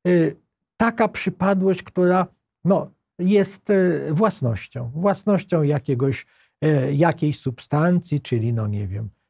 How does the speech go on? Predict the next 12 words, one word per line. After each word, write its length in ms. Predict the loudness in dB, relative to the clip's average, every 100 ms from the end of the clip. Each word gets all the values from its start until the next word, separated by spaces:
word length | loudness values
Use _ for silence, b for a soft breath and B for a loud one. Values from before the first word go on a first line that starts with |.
| _ -4
y, 1080 | -2 -2 -2 -4 -6 -6 -8 -8 -10 -14 -20 _ _ _ _ _ _ _ _ _ _ _ _
zieleń 560 | -2 2 4 4 2 2
drzewa 600 | 2 2 4 4 2 2
jest 220 | 2 -2
przypadłością 880 | -8 -8 -4 -2 -2 -2 -4 -6 -6
tego 280 | -4 -4 -2
drzewa, 600 | -2 -2 0 0 0 -2
czy, 280 | -4 -6 -6 B B B -4 -4
czy, 260 | 0 -2 -2 b _ _
czy 220 | -4 -2
po 200 | 0 -2
prostu, 760 | -4 -4 -2 -4 -6 -6 -4